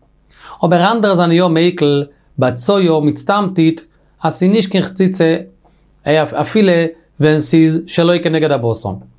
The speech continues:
זיין טיט היובן והיוצרים דארף מען מער מחמיר זיין. פירט אויס דער רמ"א, דאס אלעס, ווייל רוב וועלט נישט מקפיד, אבל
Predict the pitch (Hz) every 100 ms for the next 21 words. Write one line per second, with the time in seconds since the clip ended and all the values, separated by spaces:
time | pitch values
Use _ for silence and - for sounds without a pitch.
0 | _ - - 214 196 156 160 160 185 175
1 | 202 240 - 175 170 170 160 165 165 131
2 | 117 117 107 107 107 - _ _ _ _
3 | - _ - - - - - - - 156
4 | 151 147 143 139 120 98 117 151 - _
5 | _ _ 135 123 117 127 135 160 175 123
6 | 120 160 180 196 208 208 196 220 220 -
7 | 208 - 160 214 196 185